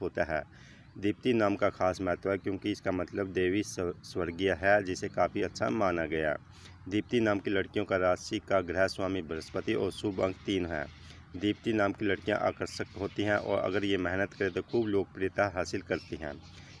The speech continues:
दीप्ति नाम की लड़कियां अपनी जिम्मेदारी को अच्छी तरह से निभाती हैं। ये नियम और सिद्धांतों के अनुकूल चलना पसंद करती हैं। दीप्ति नाम की लड़कियों की राशि मीन है। अध्यात्म के प्रति दीप्ति नाम की लड़कियों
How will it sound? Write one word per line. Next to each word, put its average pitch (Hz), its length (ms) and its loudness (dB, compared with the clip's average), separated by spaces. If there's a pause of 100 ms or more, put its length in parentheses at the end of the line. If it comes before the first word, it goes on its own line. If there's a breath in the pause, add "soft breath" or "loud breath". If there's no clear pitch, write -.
(120)
दीप्ति 104 300 2
नाम 92 180 4
की 127 140 -4
लड़कियां 107 440 0
अपनी 104 300 0
जिम्मेदारी 95 540 2
को 98 140 -2
अच्छी 104 220 -2
तरह 90 280 0
से 113 160 -4
निभाती 85 460 0
हैं। 80 160 -6
ये 92 200 2
नियम 98 300 2
और 104 160 -4
सिद्धांतों 92 520 -2
के 98 180 -4
अनुकूल 92 400 -4
चलना 90 320 -4
पसंद 90 360 -4
करती 85 300 -6
हैं। 73 200 -6 (640 loud breath)
दीप्ति 104 340 0
नाम 104 160 4
की 110 140 -4
लड़कियों 101 440 0
की - 160 -4
राशि 95 320 0
मीन 90 300 -2
है। 98 220 0 (340 loud breath)
अध्यात्म 90 540 0
के 98 140 0
प्रति 90 320 -2
दीप्ति 92 340 -2
नाम 92 180 0
की 92 80 -4
लड़कियों 92 440 -2